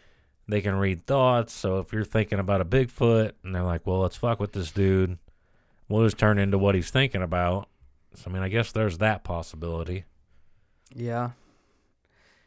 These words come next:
Speaker 2: They kinda, they, like I said, they kinda, they paint with a broad brush when they can take the form of anything.
Speaker 1: Yeah, I mean,
Speaker 2: You know what I mean?
Speaker 1: and maybe, maybe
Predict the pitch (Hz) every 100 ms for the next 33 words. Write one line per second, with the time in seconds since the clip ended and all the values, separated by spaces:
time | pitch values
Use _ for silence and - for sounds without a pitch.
0 | _ - 151 214 214 147 - 135 139 127
1 | 151 135 - 170 131 120 156 127 - _
2 | _ _ _ 123 120 - 165 131 120 113
3 | 131 120 104 - 131 156 127 - 117 117
4 | 117 113 120 120 113 113 - 127 123 117
5 | - 113 110 101 127 104 - - - _
6 | _ _ _ _ _ _ - _ _ _
7 | 104 160 76 76 95 113 107 98 - 120
8 | 117 113 117 120 123 - - _ - _
9 | _ _ _ 113 117 127 139 127 123 113
10 | 110 131 131 123 120 110